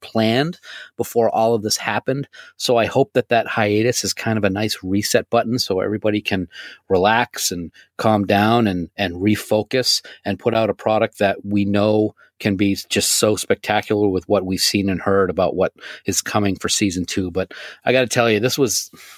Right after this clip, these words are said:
this really this really knocked the wind out of my sails, uh, the day that it came out, man.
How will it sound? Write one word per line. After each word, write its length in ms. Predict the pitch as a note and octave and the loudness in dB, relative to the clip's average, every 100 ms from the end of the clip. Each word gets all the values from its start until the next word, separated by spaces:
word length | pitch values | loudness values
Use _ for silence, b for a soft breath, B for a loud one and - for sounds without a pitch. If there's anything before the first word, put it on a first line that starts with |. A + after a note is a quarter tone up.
| B _ | B _
this 240 | B2 - A#2+ | -6 -4 2
really 360 | A#2+ A2+ F#2 - B B B B B B B B B _ _ | 4 4 2 -4 B B B B B B B B B _ _
this 120 | - F3+ | -4 2
really 220 | E3 B2+ | 4 4
knocked 240 | C#3 C#3 | 2 2
the 60 | B2 | 2
wind 220 | D3+ G3 | 2 4
out 120 | C#3+ | 2
of 40 | A#2 | 2
my 100 | G#2+ | 0
sails, 420 | - A2 G#2+ A2 | 2 2 2 0
uh, 160 | A2+ | 0
the 80 | G#2 | 0
day 220 | G2+ A2+ | 0 2
that 100 | G#2+ | 2
it 60 | G2+ | -2
came 200 | - G2+ | -6 -2
out, 180 | A#2+ B2 | 0 0
man. 220 | G2 | -4